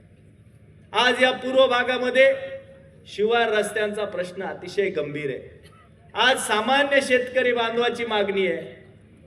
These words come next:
की रस्ते हे, शिवार रस्ते हे प्राधान्यानं झाले पाहिजे आणि आपण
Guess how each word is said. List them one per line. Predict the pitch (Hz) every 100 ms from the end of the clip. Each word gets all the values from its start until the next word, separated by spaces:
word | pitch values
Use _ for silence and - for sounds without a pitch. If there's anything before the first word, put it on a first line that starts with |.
| - - -
की | 202
रस्ते | 196 202 - 247 233
हे, | 233
शिवार | 233 208 214 240 233
रस्ते | 214 - 220
हे | 208
प्राधान्यानं | 220 175 180 208 226 226 220
झाले | 185 165 156
पाहिजे | 156 135 123 123 - - - - - - - -
आणि | 185 214
आपण | 196 196 233 247